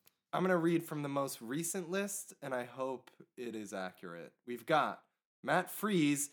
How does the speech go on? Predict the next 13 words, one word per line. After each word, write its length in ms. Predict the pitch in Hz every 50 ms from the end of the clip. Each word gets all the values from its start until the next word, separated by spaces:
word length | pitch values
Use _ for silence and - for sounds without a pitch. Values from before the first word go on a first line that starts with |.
| _ _ _ _
J 340 | - - 156 165 175 196 208
T 420 | 175 - - 135 131 127 127 123
Marcinskowski, 1500 | 123 127 143 147 180 196 180 - 156 139 135 - - - 202 214 214 202 - - - 151 143 143 143 139 139 139 139 139 - _ _ _ _ _ _ _ _ _
Who 400 | - 214 240 220 214 196 165 151
Dat 400 | 151 175 214 220 196 - - 165
Do, 440 | 147 156 156 151 143 143 143 139 139 156
and 380 | - 208 208 196 185 170 160 151
Brady 720 | - 214 240 226 190 170 165 165 165 190 208 214 220 226
Scott. 1400 | - - - - 226 180 160 139 127 123 110 98 95 92 92 92 90 87 87 87 87 85 85 76 71 73 - -
Defenders, 1160 | 190 196 180 240 233 226 220 202 196 180 165 156 151 127 120 113 107 101 98 95 92 - -
<laughs> 40 | -
uh, 920 | 135 139 139 135 131 123 120 120 120 120 120 120 120 117 117 120 120 117 117 -
George 920 | - - 165 175 185 190 185 185 185 185 185 180 180 175 160 - -